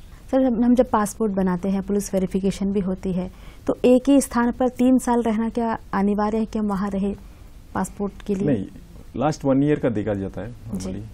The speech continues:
Speaker 2: police verification।
Speaker 1: जी।
Speaker 2: बाकी police के ऊपर है, वो अभी जो है ऑनलाइन हो गया पुलिस का भी।
Speaker 1: जी।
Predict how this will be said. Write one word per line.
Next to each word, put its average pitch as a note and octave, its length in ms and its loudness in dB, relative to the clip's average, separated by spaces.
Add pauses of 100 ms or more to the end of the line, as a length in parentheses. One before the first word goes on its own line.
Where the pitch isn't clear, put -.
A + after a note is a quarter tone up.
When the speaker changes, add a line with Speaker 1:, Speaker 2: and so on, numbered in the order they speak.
(280)
Speaker 2:
police G2+ 240 -8
verification। - 680 -12
Speaker 1:
जी। - 80 -4
Speaker 2:
बाकी C#3+ 340 0
police C3 360 0
के A#2 100 -6
ऊपर G#2+ 220 -4
है, A2 60 -2
वो A2+ 580 -4
अभी A#2 260 0
जो B2 180 2
है B2 80 4
ऑनलाइन A#2 540 0
हो G#2+ 140 0
गया G2 180 -4
पुलिस G2+ 340 -4
का G2+ 120 -2
भी। A2 200 -6 (260)
Speaker 1:
जी। G3 160 -6